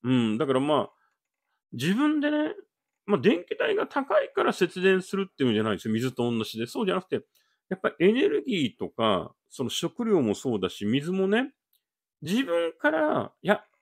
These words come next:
もったいないんだよね。あの、ちゃんと丁寧に使わないと」っ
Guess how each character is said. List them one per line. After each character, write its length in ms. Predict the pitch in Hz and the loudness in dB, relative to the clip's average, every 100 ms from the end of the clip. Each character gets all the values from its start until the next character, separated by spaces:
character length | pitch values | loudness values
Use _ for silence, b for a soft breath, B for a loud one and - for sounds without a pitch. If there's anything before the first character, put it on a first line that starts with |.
| _ | _
も 140 | 127 123 | -2 -2
っ 20 | - | -2
た 120 | 139 | -2
い 80 | 135 | 0
な 140 | 175 262 | 0 0
い 60 | |
ん 100 | 254 | 0
だ 60 | 202 | 0
よ 100 | 175 | 2
ね。 300 | 226 240 233 _ | 2 2 -2 _
あ 120 | 127 | 0
の、 140 | 120 120 | 0 0
ち 100 | 123 | 0
ゃ 80 | |
ん 80 | 120 | 0
と 220 | 127 120 | 2 0
丁 200 | 117 180 | 0 -2
寧 140 | 165 139 | 0 0
に 100 | 117 | 0
使 180 | - 160 | 0 0
わ 120 | 160 | 0
な 120 | 170 | 0
い 80 | 160 | 0
と」 140 | 220 | -2
っ 60 | 220 | -4